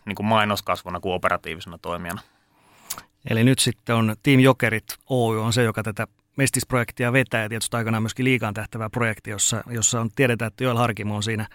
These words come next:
Speaker 2: siinä tässä vaiheessa se pääosakas ja lisää tietysti on siellä taustalla, mutta, mutta oikeastaan hirveän paljon muuta ei tiedetäkään. Se tiedetään, että Jarmo Koskinen on ollut tässä puhemiehenä ja hän on sanonut, että hän olisi sitten tuleva toimitusjohtaja, jos tämä toiminta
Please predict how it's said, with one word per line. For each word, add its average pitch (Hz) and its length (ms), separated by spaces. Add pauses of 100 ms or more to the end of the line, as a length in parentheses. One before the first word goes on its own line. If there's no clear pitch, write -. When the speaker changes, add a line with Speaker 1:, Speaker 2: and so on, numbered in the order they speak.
(340)
Speaker 2:
siinä 113 240
tässä 143 300
vaiheessa 120 320
se 117 100
pääosakas 113 560
ja 110 120 (280)
lisää 113 280
tietysti 110 400
on 127 120
siellä 117 200
taustalla, 117 540
mutta, 107 320 (180)
mutta 123 220
oikeastaan 139 420
hirveän 147 240
paljon 143 180
muuta 139 220
ei 131 60
tiedetäkään. 113 580
Se 120 100
tiedetään, 113 280
että 139 120
Jarmo 123 200
Koskinen 117 400
on 117 100 (500)
ollut 139 160
tässä 143 240
puhemiehenä 127 640
ja 117 100
hän 117 140
on 113 140
sanonut, 117 320
että 120 160
hän 117 140
olisi 113 140
sitten 123 260 (240)
tuleva 127 220
toimitusjohtaja, 113 720
jos 117 160
tämä 117 120
toiminta 110 380